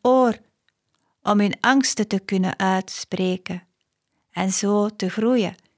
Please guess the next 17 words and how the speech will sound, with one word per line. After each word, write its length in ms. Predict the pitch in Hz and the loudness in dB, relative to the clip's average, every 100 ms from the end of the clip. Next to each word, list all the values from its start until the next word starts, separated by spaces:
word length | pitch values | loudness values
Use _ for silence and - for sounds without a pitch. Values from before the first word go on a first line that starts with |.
| _ _ _ _ _ | _ _ _ _ _
naar 200 | 190 190 | -2 -2
hoop 480 | 175 196 202 202 - | 0 0 2 0 -2
en 160 | 208 202 | -4 -2
duurzame 680 | 240 240 226 208 196 - | 0 0 0 0 -2 -2
oplossingen. 840 | - 226 202 196 - 190 175 180 _ _ _ _ _ _ _ _ _ _ _ _ _ _ - | -4 -4 -6 -6 -6 -6 -6 -10 _ _ _ _ _ _ _ _ _ _ _ _ _ _ -4
Kom, 300 | 254 247 226 | 2 4 4
Heilige 540 | 196 202 196 190 190 | 4 2 2 0 -2
Geest, 640 | 190 196 190 185 - - _ _ _ _ _ _ _ _ _ _ - | -2 -2 0 0 -2 -6 _ _ _ _ _ _ _ _ _ _ -2
inspireer 840 | 233 226 - 233 233 277 294 240 | 0 0 0 2 4 4 4 2
ons 200 | 208 - | 0 -4
allen 360 | - 233 233 226 | -2 0 0 -2
tot 180 | 214 208 | -4 -2
de 120 | 190 | 0
juiste 580 | 208 220 226 - 196 190 | 2 2 0 -4 -4 -2
woorden 560 | 190 202 202 185 175 _ _ _ - - | 2 2 0 -2 -8 _ _ _ -16 -4
en 240 | 190 185 | 0 2
daden 540 | 185 226 262 220 190 | 2 2 2 0 -4